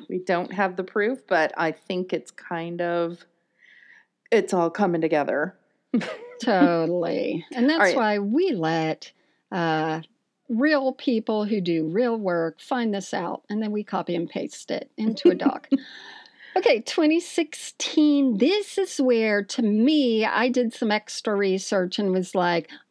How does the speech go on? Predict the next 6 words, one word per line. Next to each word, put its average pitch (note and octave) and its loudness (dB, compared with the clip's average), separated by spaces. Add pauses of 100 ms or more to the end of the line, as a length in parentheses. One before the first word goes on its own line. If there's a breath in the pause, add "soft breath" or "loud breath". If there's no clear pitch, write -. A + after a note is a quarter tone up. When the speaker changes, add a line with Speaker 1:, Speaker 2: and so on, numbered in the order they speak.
(120)
Speaker 2:
"Oh, A#4+ 2 (120)
shit." E4 0 (340 loud breath)
All B3+ 2
right. A#3 0 (720)
So - 0
Falwell F#3 0